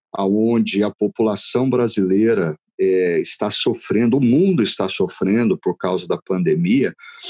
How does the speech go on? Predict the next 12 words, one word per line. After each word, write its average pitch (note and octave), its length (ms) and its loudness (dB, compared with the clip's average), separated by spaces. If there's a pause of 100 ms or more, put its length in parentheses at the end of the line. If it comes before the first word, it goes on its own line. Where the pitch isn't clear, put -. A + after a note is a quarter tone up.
(240)
e G2+ 80 2
a G#2 60 4
expectativa A2+ 1200 0
era G2 400 2
que - 120 -4
a G2+ 80 0
dor G#2+ 540 0 (420)
e G2 240 2
o G2+ 100 2
sofrimento G#2+ 1000 0
do F#2+ 200 0
próximo G2+ 720 -2